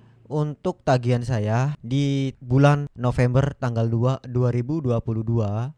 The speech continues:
ini sebesar dua puluh empat ribu. Tapi saya akan bayar semua walaupun bukan jatuh temponya. Kalian langsung klik bayar sekarang saja ya teman-teman. Nah, di sini jumlah belum dibayar sebesar dua puluh empat ribu,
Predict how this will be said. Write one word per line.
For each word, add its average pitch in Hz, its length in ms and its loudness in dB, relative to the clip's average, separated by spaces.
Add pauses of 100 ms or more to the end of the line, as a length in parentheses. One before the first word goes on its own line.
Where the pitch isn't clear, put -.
(380)
ini 131 100 -4
sebesar 139 480 -2
dua 117 320 -2
puluh 107 240 -4
empat 104 240 -6
ribu. 117 540 -2 (400)
Tapi 139 320 0
saya 120 320 -2
akan 120 160 -4
bayar 120 320 0
semua 139 800 -4
walaupun 117 480 -2 (160)
bukan 120 480 -2
jatuh 104 240 -4
temponya. 117 720 0
Kalian 147 240 0
langsung 151 240 -2
klik 165 160 -2
bayar 117 400 0
sekarang 110 400 -4
saja 123 240 2
ya 131 240 2
teman-teman. 113 640 -4 (160)
Nah, 101 400 -2
di 110 160 -6
sini 131 560 -2
jumlah 143 480 2
belum 120 320 0
dibayar 123 480 2
sebesar 123 480 -2
dua 156 480 2
puluh 120 320 -2
empat 107 160 -6
ribu, 127 560 0